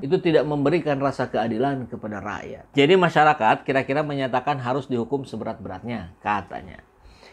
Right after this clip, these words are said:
Lebih lanjut, sebanyak enam puluh tujuh persen responden di antara yang mengetahui kasus tersebut menyatakan percaya bahwa polisi akan menuntaskan kasus kematian Brigadir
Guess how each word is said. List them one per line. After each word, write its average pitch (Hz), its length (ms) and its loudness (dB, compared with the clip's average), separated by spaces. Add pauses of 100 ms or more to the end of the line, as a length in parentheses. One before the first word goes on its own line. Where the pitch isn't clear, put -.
(500)
Lebih 151 240 4
lanjut, 180 320 6
sebanyak 165 320 2
enam 165 240 2
puluh 160 160 0
tujuh 160 240 -2
persen 156 400 0
responden 151 480 0
di 147 80 4
antara 143 320 2
yang 139 160 0
mengetahui 135 480 4
kasus 127 240 -4
tersebut 127 480 -2
menyatakan 127 480 -2
percaya 131 480 -2
bahwa 117 320 2
polisi 123 340 0
akan 127 320 -2
menuntaskan 120 540 -4
kasus 120 320 -6
kematian 117 480 -4
Brigadir 110 420 -2